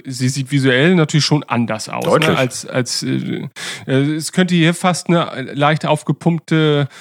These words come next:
Speaker 1: Sigourney Weaver sein, würde ich fast sagen, so vom Typus
Speaker 2: Ja.
Speaker 1: her. Was geil gewesen wäre, glaube ich, hätte man Sigourney Weaver <laughs> noch mal irgendwie... Äh, ja gut, sie sieht ja immer noch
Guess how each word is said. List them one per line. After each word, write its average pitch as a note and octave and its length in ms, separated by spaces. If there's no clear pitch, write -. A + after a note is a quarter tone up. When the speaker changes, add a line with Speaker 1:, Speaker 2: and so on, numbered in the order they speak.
Speaker 1:
Sigourney C3+ 600
Weaver E3 340
sein, F#3+ 380
würde F#3 160
ich F3+ 100
fast - 240
sagen, F#3 240
so F3 120
vom D#3+ 200
Typus F#3 440
Speaker 2:
Ja. - 20
Speaker 1:
her. A3 260
Was - 240
geil C3+ 320
gewesen F3+ 400
wäre, F#3+ 200
glaube F#3 240
ich, - 100
hätte E3+ 160
man D#3+ 180
Sigourney D3 480
Weaver E3 260
<laughs> - 200
noch - 220
mal C3 120
irgendwie... C3 400
Äh, A#2+ 380
ja - 600
gut, A#2 160
sie A#2 120
sieht A2 180
ja B2+ 80
immer C#3 180
noch B2 160